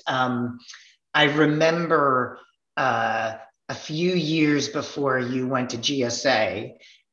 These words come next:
there was, like, this kind of story coming out of New York City that Mayor Bloomberg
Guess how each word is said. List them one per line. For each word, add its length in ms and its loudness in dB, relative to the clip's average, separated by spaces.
there 180 4
was, 200 2
like, 280 -2
this 280 0
kind 220 0
of 180 -4
story 540 6
coming 340 2
out 120 2
of 100 2
New 120 4
York 280 4
City 760 -4
that 220 2
Mayor 340 2
Bloomberg 960 2